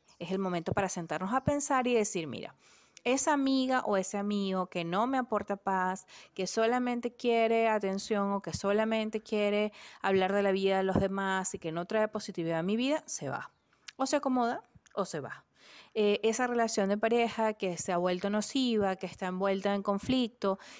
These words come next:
que no, ya al día de hoy no es lo mismo porque no nos vemos como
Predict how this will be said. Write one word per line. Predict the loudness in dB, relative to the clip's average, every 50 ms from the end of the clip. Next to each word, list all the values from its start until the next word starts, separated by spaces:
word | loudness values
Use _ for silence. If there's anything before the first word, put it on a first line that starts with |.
| -20 _
que | -2 0 2 2 2 2 0
no, | -2 -2 -2 -2 0 0 2 2 2 2 2 2 2 2 0 -2 -6 -8 -12 -14 _ -8
ya | -4 0 2 2 2
al | 2 2
día | 2 2 4
de | 4
hoy | 4 2
no | 0 0
es | 0
lo | 2 2 2
mismo | 2 2 2 0 0 0 -2 0 0 -2 -2
porque | -2 -6 -6 -6 -6 -6
no | -4 -4
nos | -4 -4
vemos | -2 0 0 0 0 0 -2 -4 -6 -10 -18 -18 -18 -20 -20 -20 -20 _ _ _ _ _
como | -2 2 4 4 6 4 2 2